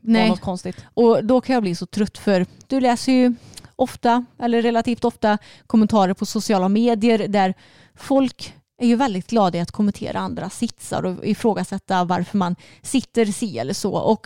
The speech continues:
Speaker 1: till exempel då på tal om, ja, men Jens, som vår video handlar om, så har jag sett att han har ju fått en del, eller en del, han har fått några få <laughs> kommentarer på sin Instagram om att han rider med långa tyglar till exempel.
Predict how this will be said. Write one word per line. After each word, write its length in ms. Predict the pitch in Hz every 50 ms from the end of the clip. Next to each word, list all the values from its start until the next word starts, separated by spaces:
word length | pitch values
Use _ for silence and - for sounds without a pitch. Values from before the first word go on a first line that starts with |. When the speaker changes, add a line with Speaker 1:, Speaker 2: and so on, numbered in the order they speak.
| 247
Speaker 1:
till 100 | - -
exempel 400 | 302 - - 233 202 202 - 262
då 100 | 226 190
på 120 | - - 190
tal 320 | - - 196 170 170 170
om, 300 | 175 180 175 175 175 175 - _
ja, 100 | - 226
men 180 | 233 247 247 226
Jens, 500 | 185 185 165 185 196 196 - - - -
som 140 | - 214 190
vår 140 | 175 185 185
video 280 | 185 202 190 185 185 196
handlar 260 | 208 196 185 175 175
om, 140 | 180 180 170 - - - - - - _ _ _
så 160 | - - 285 269
har 160 | 247 285 240
jag 140 | 202 196 -
sett 180 | - 214 -
att 100 | 220 202
han 180 | - 208 202 202
har 60 | 202
ju 80 | 208 202
fått 340 | - 202 185 - _ - - -
en 200 | - 220 214 208
del, 280 | 190 196 190 185 185 180 - - _ _ _ _ -
eller 160 | - 196 -
en 220 | - 190 190 190 165
del, 300 | 202 202 185 - - -
han 100 | - 202
har 80 | 202 175
fått 240 | - - - - - _ _ _ _ _ -
några 300 | - 214 190 180 175 180
få 300 | - - 233 - - 180
<laughs> 40 |
kommentarer 560 | - - 269 277 233 - 262 240 208 196 202 196
på 140 | 208 294
sin 180 | - - 226 208
Instagram 640 | 208 220 202 - - 220 202 190 185 175 180 180 - - - - - -
om 320 | - - - - 240 220
att 140 | 220 202 -
han 260 | 220 214 190 185 185
rider 360 | 185 - - 202 202 196 190 185
med 240 | 180 175 175 175 180 - _ _ _ _ -
långa 320 | 226 269 254 226 190 185
tyglar 420 | - - 277 262 220 196 233 294 -
till 120 | - 403
exempel. 440 | 370 - - 190 - - - -